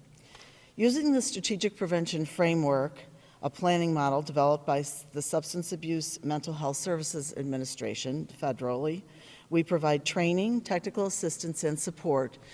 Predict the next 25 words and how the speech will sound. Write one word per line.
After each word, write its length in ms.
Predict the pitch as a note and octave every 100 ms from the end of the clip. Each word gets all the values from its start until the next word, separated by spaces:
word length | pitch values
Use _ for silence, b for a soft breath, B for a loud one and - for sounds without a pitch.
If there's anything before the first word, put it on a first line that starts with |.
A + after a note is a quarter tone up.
| B B
to 120 | -
prevention 480 | F3 E3+ D#3 D#3 F3
providers 560 | E3 D#3+ D3+ C#3 C#3 C#3+
and 160 | C#3
community 460 | C3+ D#3+ D#3+ E3+ E3+
coalitions 920 | E3 F3+ E3+ D#3 B2 C3 A2+ B2+ - B B B
throughout 380 | - F3 C3 B2
the 80 | D3+
region 580 | D3 C#3 C3+ F#2 D#2+ C3+ B B B B _
in 180 | D#3+ F3
their 240 | E3+ E3+
efforts, 640 | C#3+ C#3+ D3+ C#3+ C#3+ - -
um, 240 | C#3+ C3+ C#3
to 160 | -
prevent 400 | D#3+ D#3 D#3+ D#3+
or 100 | D#3+
reduce 680 | E3 D#3+ E3 D3 C#3+ - - _ B B B
substance 680 | - F#3+ E3+ - F3+ E3+ -
misuse 640 | E3+ E3+ C#3+ C3+ C3+ -
of 220 | - C3+ -
alcohol, 540 | C#3+ D3 E3+ E3 E3
tobacco, 640 | E3 D#3 C#3 B2+ C3 B2 -
and 160 | C3
other 240 | A#2+ A#2+ B2
drugs. 640 | A#2+ A2+ F#2+ C3 -